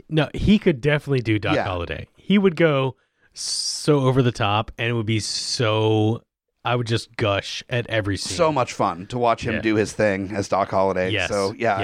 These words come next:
Speaker 1: Yes.
Speaker 2: I, I think, um, that, that's where I decided to put him. We've already talked about Walton Goggins, so <laughs> we don't have to get too much deeper into that. He's able to be slimy and, uh, and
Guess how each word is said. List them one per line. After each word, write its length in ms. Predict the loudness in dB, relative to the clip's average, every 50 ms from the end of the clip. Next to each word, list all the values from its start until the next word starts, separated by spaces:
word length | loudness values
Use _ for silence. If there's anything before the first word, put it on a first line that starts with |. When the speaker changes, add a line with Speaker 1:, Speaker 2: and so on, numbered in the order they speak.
| -2
Speaker 1:
Yes. 140 | -2 -2 -2
Speaker 2:
I, 80 | -4 -4
I 40 | -4
think, 380 | -2 -2 -4 -4 -4 -4 -2
um, 300 | -2 0 0 0 0 0 0
that, 160 | 0 0 0
that's 220 | 0 -2 -4 -4
where 160 | -2 0 0
I 80 | 0 0
decided 320 | -2 -4 -4 -4 -4 -4
to 60 | -4 -4
put 160 | -2 -2 0
him. 320 | 0 -2 -2 -2 -4 -8 -10 _ _ _ _ _ _ _ _ _ _ _ -2
We've 180 | 0 2 2
already 180 | 2 2 0 0
talked 240 | -2 -2 -2 0 0
about 160 | 0 2 2
Walton 240 | 2 0 0 0 -2
Goggins, 400 | 0 0 0 -2 -2 -6 -6 -6
so 180 | -4 -2 -2 -2 -2
<laughs> 80 | -2 0
we 120 | 0 0
don't 180 | 0 0 -2 -2
have 140 | -2 -2 -2
to 100 | -2 -2
get 160 | -2 -2 -4
too 140 | -4 -4 -2
much 180 | -2 -4 -4
deeper 300 | -2 -2 -2 0 0 -2
into 140 | 0 0 0
that. 200 | 2 0 0 0
He's 300 | -2 -4 -4 -4 -4 -6 -10 _ _ _ _ _ _ _ _ _ _ _ _ _ -4
able 300 | -2 -2 -2 -2 -4 -8
to 500 | -6 -4 -2 0 2 2 2 0 -2 -6 _ _ _ _ _ _ _ _ _ _ _ _
be 320 | 0 2 2 2 2 0 -2
slimy 880 | -4 -6 -8 -6 -4 -4 -2 -2 -2 -2 0 0 2 2 2 0 -2 -6 _ _ _ _ -2
and, 220 | 0 0 2 2
uh, 120 | 0 0 0
and 240 | -2 -2 -2 -4 -6